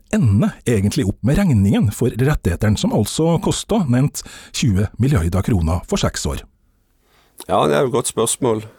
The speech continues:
Speaker 2: eh, og det er jo et av de spørsmålene vi ikke vet etter at Nant, eh, har betalt rekord, eh, masse penger for, eh, rettighetene.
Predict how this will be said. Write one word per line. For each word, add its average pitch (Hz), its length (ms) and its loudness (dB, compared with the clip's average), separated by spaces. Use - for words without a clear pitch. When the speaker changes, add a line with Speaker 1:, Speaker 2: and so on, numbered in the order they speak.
Speaker 2:
eh, 107 320 0
og 107 180 -2
det 104 160 2
er 101 220 2
jo 95 400 2
et 123 260 -2
av 104 80 2
de 101 80 2
spørsmålene 95 840 0
vi 76 160 -2
ikke 95 300 -4
vet - 320 -6
etter - 400 -2
at 87 200 -2
Nant, 90 580 -2
eh, 85 300 0
har 82 500 -4
betalt 85 420 -6
rekord, 87 480 -4
eh, 82 200 -2
masse 85 280 -4
penger 85 360 -4
for, 87 480 -6
eh, 82 320 -6
rettighetene. 87 720 -6